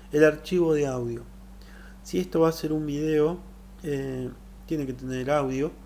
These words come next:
Por lo tanto, acá podemos agregar nuestro archivo de audio. Eh,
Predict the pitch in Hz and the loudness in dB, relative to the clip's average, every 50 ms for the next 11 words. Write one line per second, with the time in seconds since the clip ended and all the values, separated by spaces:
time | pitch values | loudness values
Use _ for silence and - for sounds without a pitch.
0 | - - - - - - - - - - 175 160 160 151 156 156 151 151 147 - | -20 -20 -20 -20 -20 -20 -20 -12 -6 -4 0 0 0 0 0 0 -2 -2 -2 0
1 | 151 156 - - - - - - - - 139 139 135 - 160 156 156 151 - - | -2 -2 -2 -6 -16 -20 -20 -18 -14 -10 -8 -8 -6 -2 0 0 0 0 -2 -8
2 | - 139 139 139 143 143 143 - 135 127 123 127 131 139 139 139 135 - - 135 | -6 -6 -4 -4 -4 -6 -6 -6 -6 -6 -6 -6 -6 -6 -6 -8 -10 -10 -8 -8
3 | 127 123 - - - 135 131 127 123 135 151 156 151 143 139 139 143 151 175 190 | -8 -8 -8 -8 -6 -6 -4 -4 -4 -4 -4 -4 -4 -4 -4 -4 -2 -4 -4 -6
4 | - - - - - - - - - - - - - - - - - - - - | -10 -18 -20 -20 -20 -20 -20 -20 -20 -20 -20 -20 -20 -20 -20 -20 -20 -20 -20 -20
5 | - - - - - - - - - - - - - - - - - - - - | -20 -20 -20 -20 -20 -20 -20 -20 -20 -20 -20 -20 -20 -20 -20 -20 -20 -14 -4 2
6 | 160 151 147 147 143 143 139 135 117 - | 4 6 6 6 4 4 2 0 -4 -8